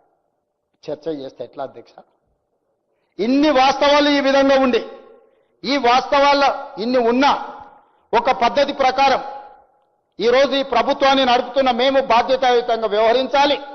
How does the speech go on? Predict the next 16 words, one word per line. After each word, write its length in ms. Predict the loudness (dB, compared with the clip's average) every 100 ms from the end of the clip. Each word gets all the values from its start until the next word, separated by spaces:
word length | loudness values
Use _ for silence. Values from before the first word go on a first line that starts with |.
| -20 -20 _ _ -6
రేపు 500 | -4 -2 -6 -8 -10 -4
భవిష్యత్ 400 | -4 -2 -6 -2
తరాలు 400 | 2 2 2 0 -2 -14 -20 -20 _ -8
మమ్మల్ని 300 | -6 -6 -8
తప్పు 320 | -8 -6 -4 -2
పట్టొద్దు. 640 | 0 -2 -2 -4 -4 -14 -20 _ -8
ఎక్కడైనా 440 | -6 -2 0 0 -2
కోపంతోనో 680 | -2 -2 -2 -4 -4 -4 0
ఆవేశంతోనో 1000 | 0 0 -2 -4 -6 -4 -2 -2 -4 -10 -20 _ _ _ _ _ _
లేకపోతే 680 | -4 -2 0 0 0 0 -2 -2
ఏదైనా 300 | -2 -2 -2
తొందరపాటుతో 1000 | -4 -4 -2 -2 0 -2 -2 -4 -4 -4
చర్యలు 300 | -6 -2 -2
తీసుకుంటే 540 | -4 -10 -8 -8 -6 -6 -6 -10 -20 _ _ _
తిరిగి 400 | -2 0 0 -2 -4 -8 -20 -20 _ -2
మనము 380 | 0 0 -4